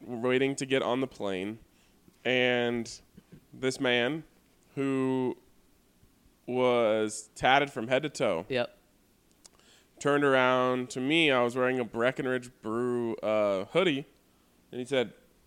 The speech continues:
Speaker 1: "Is that your brand?" <laughs> Which was a very odd way to start the conversation.
Speaker 2: I didn't re-, really even know what that meant. Like, is that your company?
Speaker 1: Yeah, I think he just meant, like, "Is that your," like, you know how, like, uh,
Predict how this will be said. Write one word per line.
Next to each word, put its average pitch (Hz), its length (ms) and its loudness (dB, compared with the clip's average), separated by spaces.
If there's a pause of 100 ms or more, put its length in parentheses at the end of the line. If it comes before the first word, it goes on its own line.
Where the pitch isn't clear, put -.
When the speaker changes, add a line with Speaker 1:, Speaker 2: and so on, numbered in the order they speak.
(320)
Speaker 1:
"Is 117 100 -8
that 117 120 4
your 120 100 2
brand?" 107 440 -2 (240)
<laughs> 180 60 -8 (800)
Which 117 180 -10
was 123 180 -2
a 107 320 -4
very 143 360 4
odd 101 240 2
way 98 120 -2
to 98 80 -4
start 90 280 -2
the 104 80 -10
conversation. 113 720 -8 (260)
Speaker 2:
I 160 60 -2
didn't 226 200 -2
re-, 190 280 -4
really 165 240 0
even 143 160 -2
know 135 80 -2
what 135 120 -2
that 120 140 -2
meant. 101 320 -12 (380)
Like, 131 100 -6
is 127 60 -6
that 135 100 0
your 117 120 -6
company? 175 480 -6 (260)
Speaker 1:
Yeah, 170 220 4
I 143 180 4
think 160 160 -2
he 151 80 -2
just 147 140 -12
meant, 139 160 0
like, 117 180 -2
"Is 113 160 -6
that 113 300 0
your," 110 400 -2
like, 101 340 -4 (520)
you 123 80 -8
know 123 200 0
how, 113 300 2
like, 101 360 -2 (140)
uh, 85 320 -2